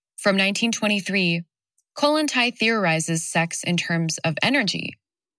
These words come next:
wingless eros and winged eros. Wingless eros is the natural and biological sex instinct. Kollontai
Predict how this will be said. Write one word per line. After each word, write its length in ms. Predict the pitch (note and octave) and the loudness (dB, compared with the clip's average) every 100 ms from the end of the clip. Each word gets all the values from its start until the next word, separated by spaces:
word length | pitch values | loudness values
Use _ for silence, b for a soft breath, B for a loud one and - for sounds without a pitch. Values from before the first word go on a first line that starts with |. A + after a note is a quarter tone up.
| _ _ | _ _
wingless 440 | A3 C#4+ A#3 G3 G3 | 0 2 2 0 2
eros 560 | F3+ E3+ E3+ - - - | 2 4 0 -2 -8 -4
and 300 | F#3 F3+ E3+ | -2 0 0
winged 440 | F3+ F#3+ E3+ D#3+ E3+ | 2 2 0 -2 -2
eros. 600 | D#3+ D3+ - - - - _ _ _ _ _ _ _ _ _ _ | -2 0 -4 -6 -8 -10 _ _ _ _ _ _ _ _ _ _
Wingless 520 | F#3+ G3 A#3+ C#4+ C#4 - | -2 0 2 2 0 2
eros 540 | F3+ F3 E3 E3+ - - | 2 4 2 0 -6 -4
is 160 | F3+ E3+ | -4 0
the 120 | F#3+ | 0
natural 640 | F#3 F3+ G3+ - C4+ C4+ A#3+ | 2 2 0 -2 0 2 2
and 160 | G#3 F#3+ | 0 2
biological 680 | F3 G#3 F3+ E3 F#3 F#3+ | 4 4 2 2 -2 -4
sex 400 | F3 - D#3+ - - | -4 -2 -4 -6 -4
instinct. 680 | F3+ F3 - - - - - _ _ _ _ _ - | -4 -2 -6 -8 -12 -18 -18 _ _ _ _ _ -2
Kollontai 680 | D4 F4+ E4 A#3 F3+ F3 | 0 2 0 0 2 2